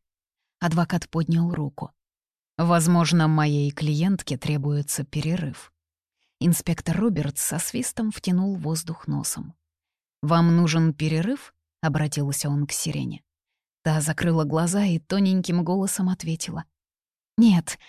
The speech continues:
давайте продолжать». Он кивнул, переплел пальцы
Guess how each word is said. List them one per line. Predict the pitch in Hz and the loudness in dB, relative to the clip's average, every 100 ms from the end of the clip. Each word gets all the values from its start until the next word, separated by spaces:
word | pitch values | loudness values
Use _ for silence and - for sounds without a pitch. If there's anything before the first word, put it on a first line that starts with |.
| _ _ | _ _
давайте | 214 220 196 180 180 | 2 4 4 2 0
продолжать». | 156 160 160 180 170 160 156 - _ _ _ _ _ _ _ - | 0 2 2 2 0 -2 -6 -10 _ _ _ _ _ _ _ -2
Он | 156 151 | 0 0
кивнул, | 147 143 147 175 233 226 _ _ - | 0 -2 0 0 -2 -8 _ _ -4
переплел | 156 151 143 147 143 | -2 -2 -2 -2 -2
пальцы | 143 190 220 - - | -4 -6 -6 -8 -12